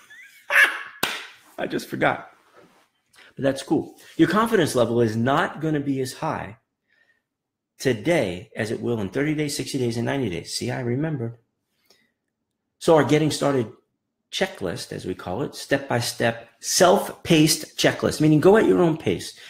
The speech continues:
You don't have to set everything up in a day. Yes, it can be overwhelming, and you'll get stuck if you think you're overwhelmed. But if you take it in bite-sized chunks, getting started, guess what?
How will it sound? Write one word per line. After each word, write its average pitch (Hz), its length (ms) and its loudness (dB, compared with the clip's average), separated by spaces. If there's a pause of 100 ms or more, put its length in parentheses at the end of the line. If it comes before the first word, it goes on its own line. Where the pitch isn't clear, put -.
You 208 60 -8
don't 220 100 4
have - 60 -6
to 123 60 -2
set 120 160 0
everything 101 320 -2
up 95 160 -4
in 95 60 -2
a 87 80 -2
day. 92 480 -4 (360)
Yes, 165 220 4
it 135 120 0
can 175 180 4
be 165 120 4
overwhelming, 127 720 2 (200)
and 135 120 2
you'll 143 120 6
get 139 200 0
stuck - 320 0
if 135 120 -4
you 117 100 0
think - 360 -2 (180)
you're 117 240 2
overwhelmed. 101 540 0 (160)
But 160 80 2
if 160 120 0
you 170 80 -2
take - 280 2
it - 80 2
in 120 80 2
bite-sized 156 640 0
chunks, 107 360 -2
getting 135 260 2
started, 123 480 2 (300)
guess - 260 -12
what? 160 600 2